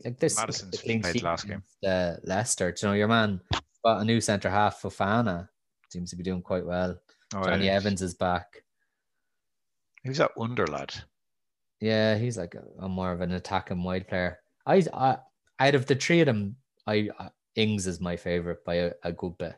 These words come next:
Speaker 1: But like you said, if I own Werner, I might feel differently.
Speaker 2: I think I'm gonna watch the next game, see if Werner gets ninety minutes, and make a call after that. I think if he gets hauled off or he's dropped, I think he's more likely on the chopping block.
Speaker 1: Yeah.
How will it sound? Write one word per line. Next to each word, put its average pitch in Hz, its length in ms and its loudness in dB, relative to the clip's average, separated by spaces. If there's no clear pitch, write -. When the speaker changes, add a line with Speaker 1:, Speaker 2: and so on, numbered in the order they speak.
Speaker 1:
But 90 260 -2
like 107 180 -2
you 98 60 2
said, 90 400 0
if - 160 -8
I 95 100 2
own 101 280 0
Werner, 90 320 -2
I 87 80 -4
might 87 240 -4
feel 85 200 -8
differently. 87 480 -10
Speaker 2:
I 98 80 -4
think 107 220 -6
I'm 120 100 -6
gonna 95 140 0
watch 98 320 0
the 110 80 -2
next 110 220 -6
game, 92 300 -8
see 107 200 -6
if 98 160 -6
Werner 92 180 -2
gets - 560 -6
ninety 95 240 -6
minutes, - 480 -6
and 87 180 -8
make 87 160 -6
a - 60 -18
call 90 280 -6
after - 180 -8
that. 82 280 -10
I - 80 -20
think 92 80 -18
if 90 60 -18
he 95 80 -14
gets 101 120 -8
hauled 120 300 0
off 120 320 2
or 92 80 -6
he's 98 160 -6
dropped, - 540 -12
I 87 80 -14
think 90 240 -18
he's 90 280 -16
more 87 200 -10
likely 82 340 -14
on 80 80 -16
the 76 80 -20
chopping 82 240 -14
block. 73 240 -16
Speaker 1:
Yeah. 90 140 -8